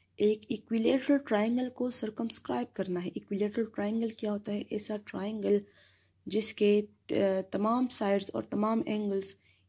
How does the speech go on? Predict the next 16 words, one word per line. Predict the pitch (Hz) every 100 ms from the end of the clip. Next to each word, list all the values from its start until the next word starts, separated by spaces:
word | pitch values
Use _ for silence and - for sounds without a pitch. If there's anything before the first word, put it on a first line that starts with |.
| _
इक्वल | 247 - 190
हो, | 170 170
बराबर | 175 196 202 175
हो, | 175 190
हम | 190 196
उसको | 190 - -
इक्विलेटरल | 202 214 202 202 208
ट्रायंगल | 196 190 190 190 180
कहते | 175 170
हैं। | 175 175 170 _ _ _ _ -
और | 208 -
सर्कमस्क्राइब | - - - 196 - 247 262
का | 269 240
मतलब | 220 214 202
होता | 185 -
है, | 190 214